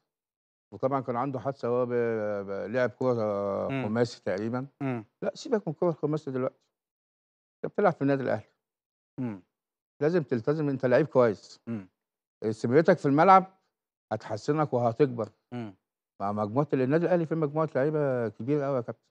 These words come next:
Speaker 2: إمم.
Speaker 1: بس هي إحنا في، جات لنا فترة كده فرقة ونص، آه، مصابين.
Speaker 2: إمم.
Speaker 1: الteam كله اتغير، لقيت
Speaker 2: أيوه.
Speaker 1: team تاني بيلعب.
Speaker 2: أيوه.
Speaker 1: ولولا إحنا في الفترة اللي هي اللي فاتت اللي هي بتاعة الانتقالات دي،
Speaker 2: إمم.
Speaker 1: المجموعة اللي جبناها دي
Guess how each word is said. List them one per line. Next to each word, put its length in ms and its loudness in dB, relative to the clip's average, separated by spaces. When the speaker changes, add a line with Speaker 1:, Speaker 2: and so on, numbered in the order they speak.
Speaker 2:
إمم. 200 -8
Speaker 1:
بس 200 -4
هي 220 6
إحنا 300 -2
في، 160 -8
جات 240 -2
لنا 140 0
فترة 380 -6
كده 440 -4
فرقة 160 8
ونص، 400 0
آه، 720 -6
مصابين. 580 2
Speaker 2:
إمم. 220 -8
Speaker 1:
الteam 280 0
كله 220 8
اتغير، 460 8
لقيت 160 4
Speaker 2:
أيوه. 220 0
Speaker 1:
team 20 -4
تاني 200 6
بيلعب. 360 4
Speaker 2:
أيوه. 240 -2
Speaker 1:
ولولا 300 6
إحنا 280 0
في 100 -4
الفترة 380 2
اللي 140 4
هي 60 6
اللي 140 2
فاتت 340 -2
اللي 120 0
هي 60 0
بتاعة 140 0
الانتقالات 460 0
دي، 160 -10
Speaker 2:
إمم. 240 -10
Speaker 1:
المجموعة 320 0
اللي 140 0
جبناها 340 -2
دي 200 -6